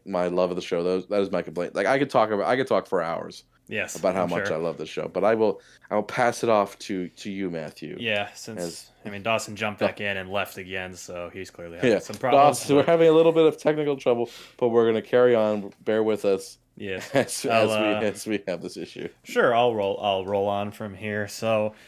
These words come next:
Speaker 2: yeah, I mean, I could, like you kinda just said, I could go on forever about that last episode. It was so well executed in so many ways, and there was just so much I loved about it. That final fight scene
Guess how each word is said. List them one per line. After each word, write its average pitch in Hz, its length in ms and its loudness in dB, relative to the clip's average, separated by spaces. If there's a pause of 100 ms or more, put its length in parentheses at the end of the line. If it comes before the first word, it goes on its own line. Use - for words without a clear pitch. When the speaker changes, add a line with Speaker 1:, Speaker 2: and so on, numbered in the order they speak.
(280)
Speaker 2:
yeah, 131 280 6
I 120 120 -2
mean, 123 180 -6
I 131 180 0
could, - 600 -10
like 104 200 -6
you 98 100 -12
kinda 90 240 -8
just 87 220 -12
said, 92 140 -6
I 107 160 2
could 107 260 -8
go 98 300 -6
on 90 340 -8
forever 90 800 -8
about 87 320 -8
that 90 140 -8
last 85 300 -10
episode. 92 520 -10
It 107 220 -4
was 110 500 -4 (160)
so 131 800 0
well 101 480 -4
executed 104 840 -8
in 92 260 -12
so - 320 -12
many 101 200 -10
ways, 95 560 -6
and 95 240 -10
there 98 100 -8
was 95 80 -12
just 101 220 -14
so 107 200 -2
much 98 200 -4
I 98 40 -12
loved 92 260 -10
about 92 240 -8
it. 95 140 -10 (460)
That 120 200 -2
final 120 360 -2
fight 107 400 -6
scene 110 440 -8